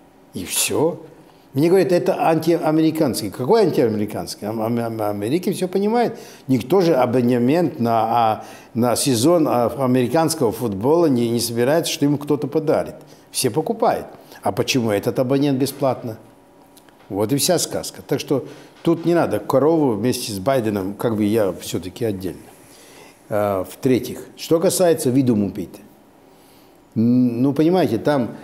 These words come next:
а, было предложение вложить два миллиона, чтобы упре-, укрепить эти, э, берега. Ну что, ну а что? Ну что случится, если там будет продолжать расти там эти,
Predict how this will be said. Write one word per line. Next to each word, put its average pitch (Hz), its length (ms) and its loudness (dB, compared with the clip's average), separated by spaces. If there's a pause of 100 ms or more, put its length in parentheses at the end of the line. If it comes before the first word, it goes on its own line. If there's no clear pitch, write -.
(200)
а, 113 200 0
было 127 220 2
предложение 123 640 2
вложить 113 460 0
два 131 200 2
миллиона, 120 680 0
чтобы 127 320 -2
упре-, 123 500 -4
укрепить 123 520 -2
эти, 110 220 -6 (120)
э, 107 260 -4
берега. 98 500 -2
Ну 101 200 -8
что, 90 320 -14
ну 95 280 -10
а 92 140 -8
что? - 280 -20
Ну 110 100 -12
что - 160 -4
случится, 110 540 -8
если 101 200 -8
там 104 260 -6 (320)
будет 127 220 0
продолжать 107 580 -2
расти 107 380 -6
там 98 220 -8
эти, 90 300 -12